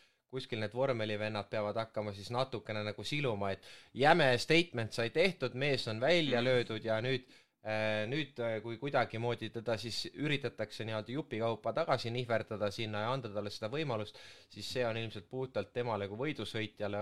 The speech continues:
Speaker 1: on ju, et, äh, võib-olla
Speaker 2: Jah,
Speaker 1: siis
Speaker 2: jah.
Speaker 1: väike lootus, et äkki me nii-öelda pikapeale selle turundusosakonna ka vaigistame ära, kui, kui mees on piisavalt mulda söönud.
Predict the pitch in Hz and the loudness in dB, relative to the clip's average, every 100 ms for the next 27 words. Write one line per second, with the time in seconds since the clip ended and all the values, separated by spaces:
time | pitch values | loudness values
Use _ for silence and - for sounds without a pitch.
0 | 107 101 98 101 - - 104 98 - - | 0 -2 -4 -6 -6 -4 -4 -4 -10 -8
1 | 127 135 107 120 120 117 143 123 143 131 | 2 6 6 6 4 4 6 4 4 0
2 | 104 110 - 120 - 107 110 110 104 104 | -4 -4 -2 -2 -2 -4 -2 -2 -4 -4
3 | 131 127 107 107 104 - 107 107 120 120 | -4 0 2 0 0 -4 -6 -4 -2 -2
4 | 104 98 110 104 98 104 104 101 117 107 | -4 -8 -6 -6 -4 -4 -4 0 0 2
5 | 113 104 - - 101 104 110 95 98 98 | 0 -2 -6 -6 -4 -2 0 -2 -4 -6
6 | 92 - - - _ 104 113 110 107 98 | -6 -12 -20 -20 _ -6 -4 -2 -4 -4
7 | 117 110 104 98 123 113 104 127 117 98 | -4 -2 -2 -2 -4 -2 -2 -2 -4 -6